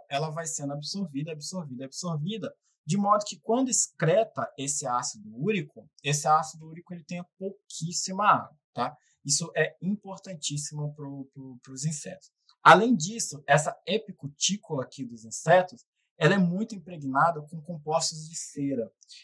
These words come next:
e isso também faz com que o inseto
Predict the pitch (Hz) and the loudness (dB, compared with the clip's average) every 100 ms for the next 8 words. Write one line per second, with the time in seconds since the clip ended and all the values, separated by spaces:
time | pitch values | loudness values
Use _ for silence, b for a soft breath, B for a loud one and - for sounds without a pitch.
0 | _ 147 156 - 151 175 180 151 123 135 | _ 6 6 4 0 0 0 -4 -4 -2
1 | 147 160 - 127 120 123 - _ _ _ | -2 -4 4 6 6 2 -6 _ _ _
2 | - 139 151 143 151 - 120 117 143 | -2 0 0 -2 -2 0 0 0 -4